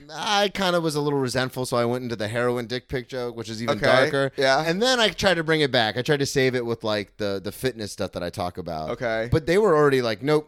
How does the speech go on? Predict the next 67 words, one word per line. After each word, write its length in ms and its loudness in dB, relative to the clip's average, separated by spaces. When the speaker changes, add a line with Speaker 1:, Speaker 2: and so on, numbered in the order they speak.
Speaker 1:
we're 140 -2
out." 240 -2
And 140 -4
it's 140 -4
a 40 0
bunch 200 0
of 120 2
well-adjusted, 1400 0
like, 320 -8
people, 580 -10
like, 200 -4
normal, 600 2
well-adjusted 680 0
people. 160 2
Speaker 2:
Right, 100 2
not 280 2
with 280 -2
sadness 600 0
in 80 -8
their 140 -8
Speaker 1:
Yeah, 220 0
Speaker 2:
heart. 120 0
Speaker 1:
and 100 -4
some 180 2
of 40 0
the 80 6
stuff 200 2
I 100 4
talk 260 2
about, 240 -2
it's 160 -2
like, 140 2
like, 220 -2
you 60 -6
know, 60 -6
Speaker 2:
<laughs> 0 -
Gotta 60 -6
have 20 -12
Speaker 1:
suicide 540 4
Speaker 2:
some 80 0
Speaker 1:
and 80 -2
Speaker 2:
stuff. 220 4
Speaker 1:
murder, 280 0
and 140 -2
yeah, 240 0
yeah. 240 0
I 120 0
always 180 0
say 160 -2
the 120 -6
joke, 300 -4
like, 160 -6
I'm 120 -4
the 60 -4
guy 160 0
at 80 -4
the 40 -12
comedy 300 -4
workshop, 380 -4
like, 160 -10
"Yeah, 120 2
it's 120 0
funny, 220 0
but 100 0
where's 240 -4
the 80 -6
murder-suicide?" 800 -4